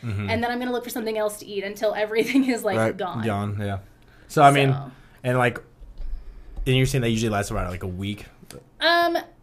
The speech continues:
Speaker 2: it's gotten better. I think in the beginning it was longer just 'cause,
Speaker 1: Yeah.
Speaker 2: you know, like, you get better over time anytime you practice things. But
Speaker 1: Mm-hmm.
Speaker 2: so in the beginning,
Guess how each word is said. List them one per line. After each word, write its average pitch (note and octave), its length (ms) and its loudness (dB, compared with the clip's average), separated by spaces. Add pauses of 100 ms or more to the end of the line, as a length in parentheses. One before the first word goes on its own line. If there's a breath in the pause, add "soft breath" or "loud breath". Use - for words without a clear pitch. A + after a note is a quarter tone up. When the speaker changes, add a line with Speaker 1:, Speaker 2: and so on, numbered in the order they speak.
(240)
Speaker 2:
it's F#4 200 0
gotten F4+ 320 6
better. A#3 240 2
I A3 60 0
think E4 180 -2
in D#4 80 2
the C#4 60 -2
beginning A3 340 -2
it F#3+ 100 -6
was G3+ 180 -8
longer F#3+ 720 -8
just - 380 -8
'cause, G3+ 260 -6
Speaker 1:
Yeah. D2+ 220 -8 (140)
Speaker 2:
you A3+ 100 -12
know, F#3+ 180 -10
like, A3+ 180 -2
you C4+ 60 -4
get D#4+ 160 2
better A3 240 4
over G3+ 200 0
time G3 260 -6
anytime G3 340 -10
you E3+ 120 -12
practice - 540 -10
things. D#4+ 340 -8
But G3 340 -4
Speaker 1:
Mm-hmm. G#2+ 380 -4
Speaker 2:
so C#4 180 2
in D4 100 4
the D4+ 80 4
beginning, D4 600 0